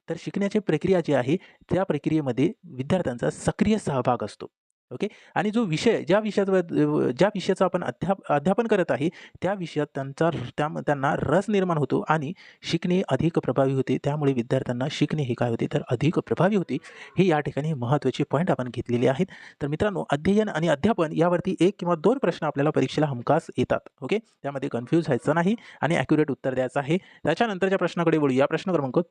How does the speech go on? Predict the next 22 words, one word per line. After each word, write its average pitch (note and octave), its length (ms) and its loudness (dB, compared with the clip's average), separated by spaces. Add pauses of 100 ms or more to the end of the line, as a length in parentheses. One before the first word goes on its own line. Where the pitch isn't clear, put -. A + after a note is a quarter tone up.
चौदावा. C3 400 2 (340)
इन्क्वायरी A3+ 460 -4
बेस्ड F3+ 260 -2
लर्निंगचे F3+ 540 0
मुख्य E3+ 400 -6
वैशिष्ट्य F#3+ 400 0
काय F3+ 160 4
आहे? C#3+ 200 -2 (260)
इन्क्वायरी G3 520 0
बेस्ड D#3+ 360 0
लर्निंगचे D#3 580 2
मुख्य D#3 300 -2 (120)
वैशिष्ट्य F#3 420 0
असणार D3 280 0
आहे C3+ 140 0
मित्रांनो, C3 380 0 (300)
पर्याय D3+ 240 -4
सी F#3+ 200 -2
मध्ये C#3 320 0 (200)
प्रश्न D3 260 -6
विचारून B2+ 480 0
शिकणे. F#3 360 2